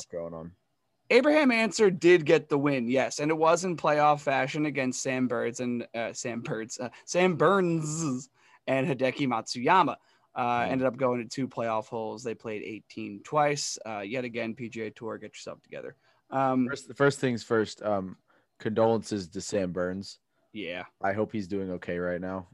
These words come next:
Speaker 1: Uh, for those that don't know what I'm referring to, go check our Instagram page right now. I posted
Speaker 2: Pain.
Speaker 1: a video, <laughs> uh, today
Speaker 2: So much
Speaker 1: of
Speaker 2: pain.
Speaker 1: one of the most painful things that I've seen recently in the P G A Tour.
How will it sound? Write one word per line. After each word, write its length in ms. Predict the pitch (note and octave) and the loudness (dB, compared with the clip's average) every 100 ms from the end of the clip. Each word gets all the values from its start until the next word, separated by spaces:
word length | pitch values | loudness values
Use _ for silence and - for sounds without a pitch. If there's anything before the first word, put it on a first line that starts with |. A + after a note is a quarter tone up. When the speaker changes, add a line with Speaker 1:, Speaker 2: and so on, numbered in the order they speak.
| _ | _
Speaker 1:
Uh, 160 | G2+ F#2+ | -4 -4
for 140 | - | -2
those 200 | G#2+ G#2+ | 0 2
that 140 | F#2+ F#2 | 0 0
don't 220 | G#2 G2+ | 0 2
know 80 | G#2+ | 2
what 160 | G#2 | 2
I'm 140 | G#2 G2+ | 2 -2
referring 320 | G2+ A2 G#2+ | -2 0 0
to, 160 | G2+ A2 | -2 -4
go 140 | G2+ | -2
check 240 | G2 G#2+ G2+ | -2 -2 0
our 180 | F#2+ F2+ | -2 -2
Instagram 440 | F#2 G#2+ A#2 A2+ | -6 -2 0 0
page 220 | B2 A#2+ | 0 0
right 180 | A#2+ B2+ | 2 2
now. 180 | B2 B2+ | 4 2
I 40 | A#2 | 2
posted 360 | G2 F#2+ - | 0 -4 -4
Speaker 2:
Pain. 180 | F#2 F2+ | -4 -4
Speaker 1:
a 20 | |
video, 380 | G2 G2 G2 F#2+ - - | -6 -2 -2 -2 -6 -20
<laughs> 200 | - - | -20 -2
uh, 400 | B2+ A#2+ D3+ F3+ | 2 2 2 2
today 580 | D3+ - F3+ B2 D#3 D3 | 2 4 4 6 6 6
Speaker 2:
So 360 | D3 - - C3+ | 4 -2 -2 2
much 280 | C3 C#3+ A#2 | 6 4 4
Speaker 1:
of 60 | |
Speaker 2:
pain. 260 | - G#2+ A2 | -6 -4 6
Speaker 1:
one 140 | G#3 | 8
of 120 | A3 | 10
the 80 | F#3 | 8
most 240 | F3+ D3+ A#2 | 8 6 6
painful 380 | C#3+ C3+ C3 A#2+ | 4 4 2 2
things 320 | B2+ B2+ A#2+ | 2 2 2
that 180 | A#2+ A2 | 2 6
I've 220 | A2+ G#2+ | 4 4
seen 340 | - B2+ B2+ | 0 0 -2
recently 720 | A#2 A#2+ B2+ C#3 C3 B2+ C3+ | -2 2 2 2 2 2 4
in 340 | B2 B2 B2 B2 | 2 0 -2 -4
the 80 | A#2+ | -2
P 180 | B2 A2+ | 0 0
G 140 | A#2+ | 2
A 80 | A#2+ | 0
Tour. 340 | A2+ B2 B2 | 0 0 0